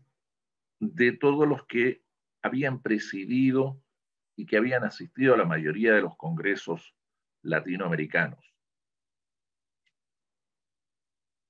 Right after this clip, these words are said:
En el dos mil veinte, debido a la pandemia, el congreso se hizo virtual por una proposición entonces de la doctora Ninosca Flores de Bolivia,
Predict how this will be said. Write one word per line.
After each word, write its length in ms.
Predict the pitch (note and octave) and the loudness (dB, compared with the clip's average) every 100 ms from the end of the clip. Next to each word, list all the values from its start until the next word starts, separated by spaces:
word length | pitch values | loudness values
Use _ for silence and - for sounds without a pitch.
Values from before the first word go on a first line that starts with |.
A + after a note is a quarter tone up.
| - | -6
En 80 | C3 | 0
el 140 | C3+ | 2
dos 180 | C3 C3+ | 2 2
mil 400 | F#3 G3 F3 E3 A2+ A#2 G#2 F#2 E2 D#2 - _ _ | 2 2 -2 -4 2 4 6 4 2 -2 -12 _ _
veinte, 760 | B2+ D#3+ C#3 A2 E2 - G2+ A3 - _ _ _ _ _ _ _ _ _ - | -2 0 0 0 -6 -4 -6 -6 -18 _ _ _ _ _ _ _ _ _ -12
debido 380 | D3+ D2 G#2 A#2 | -4 0 4 4
a 40 | |
la 100 | A2 | 4
pandemia, 720 | F2 E2+ D#2 F#2 F2+ G2+ G#2+ - | 2 -2 0 -2 -2 -6 -8 -10
el 140 | F2+ | -14
congreso 520 | F2+ F#2 F2+ A2+ - B2 | -10 -12 -6 -8 -8 -12
se 180 | A2 | -8
hizo 200 | A2 - | -8 -8
virtual 640 | B2 B2+ - E3+ F3 D3+ D#3+ _ _ _ _ _ _ _ _ - | -10 -10 -4 2 2 2 -4 _ _ _ _ _ _ _ _ -10
por 120 | F2+ | -4
una 180 | A2 G2+ | 0 2
proposición 760 | G2 F2 E2+ - - G#2 A2 G#2 | 0 -2 -6 -10 -8 -4 0 -2
entonces 760 | F2 A2 A2+ A2+ B2 B2 - - | -2 0 0 -2 -6 -6 -12 -6
de 140 | D#2 | -2
la 80 | D2 | 0
doctora 420 | D2+ - G#2 F#2+ | -2 -2 0 0
Ninosca 420 | E2+ E2+ - B1+ | -2 -6 -8 -20
Flores 380 | - F#2 F#2 E2 | -8 -4 -4 -4
de 240 | C#2 C2+ | -14 -18
Bolivia, 640 | B1 E2+ C#3+ A2 G2 G2+ | -10 -2 2 2 0 -2